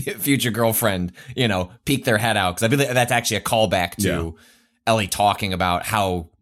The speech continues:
Speaker 1: the, uh, like, she originally met that character was like, oh, like, they popped their, I don't know. So it's something, it's a similar
Speaker 2: Yeah.
Speaker 1: beat. They're clearly,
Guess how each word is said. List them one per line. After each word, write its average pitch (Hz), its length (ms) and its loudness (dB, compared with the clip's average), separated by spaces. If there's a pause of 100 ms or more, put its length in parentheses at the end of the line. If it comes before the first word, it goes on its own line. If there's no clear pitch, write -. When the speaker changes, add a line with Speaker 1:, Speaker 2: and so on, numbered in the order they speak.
(140)
Speaker 1:
the, 107 220 -2
uh, 92 100 -6
like, 87 260 -10 (720)
she 107 200 2
originally 90 300 -2
met 90 380 -2
that 85 200 -4
character 80 460 -6
was 82 160 -6
like, 80 220 -4
oh, 135 220 2
like, 92 220 0
they 90 120 -4
popped 92 300 -6
their, - 140 -10
I 92 100 -2
don't 87 100 -4
know. 78 60 -6
So 139 120 -2
it's 165 140 2
something, 180 200 4 (100)
it's 139 140 0
a 139 40 2
similar 139 260 4
Speaker 2:
Yeah. 107 60 2
Speaker 1:
beat. 85 220 -4
They're 104 100 -2
clearly, 131 440 2